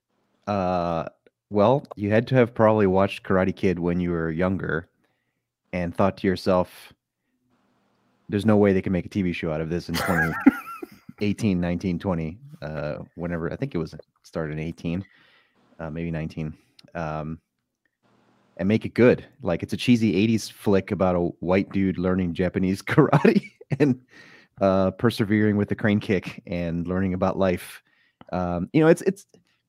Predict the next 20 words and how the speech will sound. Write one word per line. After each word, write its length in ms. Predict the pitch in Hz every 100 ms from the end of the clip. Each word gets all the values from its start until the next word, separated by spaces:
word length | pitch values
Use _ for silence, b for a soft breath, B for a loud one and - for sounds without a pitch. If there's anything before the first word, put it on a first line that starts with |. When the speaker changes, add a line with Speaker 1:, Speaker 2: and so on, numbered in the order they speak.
| _ _ _ _ _ _ _
Speaker 1:
the, 180 | 143 - -
the, 140 | 156 -
the 260 | 147 156 156
original 360 | 208 202 131
movies, 580 | 107 107 107 104 98 -
at 60 | 82
least 200 | 117 -
the 60 |
first 240 | - 113 -
three, 380 | 95 92 90 -
are, 140 | - -
are 80 | 131
pretty 260 | - 190
endearing 360 | 110 101 104 98
in 80 | 87
their 120 | 85
own 60 | 92
way, 120 | 80
but 180 | 87 104
they're, 240 | 92